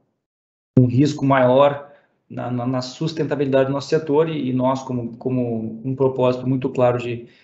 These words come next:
de ser a saúde que as pessoas desejam, o mundo precisa, a gente também tem um papel de fazer com que essa jornada seja mais, é, sustentável ao longo do tempo. A oncologia é um dos grandes focos nosso nesse contexto. Então, a oncologia também é uma divisão que tá crescendo muito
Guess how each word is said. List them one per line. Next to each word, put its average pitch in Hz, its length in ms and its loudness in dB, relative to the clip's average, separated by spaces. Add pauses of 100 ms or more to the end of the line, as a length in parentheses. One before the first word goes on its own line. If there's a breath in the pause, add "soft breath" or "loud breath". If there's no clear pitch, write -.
(160 loud breath)
de 127 80 -4
ser 143 160 2
a - 20 0
saúde 135 200 0
que 143 60 -6
as 131 60 -8
pessoas 131 340 -2
desejam, 123 440 -2
o 123 40 -6
mundo 127 140 0
precisa, 127 420 -6
a 131 40 0
gente - 220 -10 (100)
também 143 340 0
tem 143 140 -2
um 143 100 -2
papel 135 340 -2
de 131 140 -2
fazer 131 320 -2
com 135 100 -4
que 131 80 -8
essa 135 160 -6
jornada 131 220 -2
seja 131 240 -4
mais, 127 480 -4 (600 soft breath)
é, 127 500 -2
sustentável 139 680 0
ao 135 60 2
longo 139 140 0
do 143 40 -12
tempo. 151 300 2
A - 20 -4
oncologia 135 380 -2
é - 20 0
um 127 40 -2
dos 131 80 -2
grandes 127 260 0
focos 127 400 -6
nosso 127 540 -6 (280 loud breath)
nesse 139 200 -4
contexto. 131 480 -4
Então, 151 320 2 (260 loud breath)
a - 60 -10
oncologia 143 340 0
também 147 240 2
é - 20 4
uma 151 80 4
divisão 135 640 -2
que - 140 -20
tá 143 160 -4
crescendo 143 320 -2
muito 156 480 -2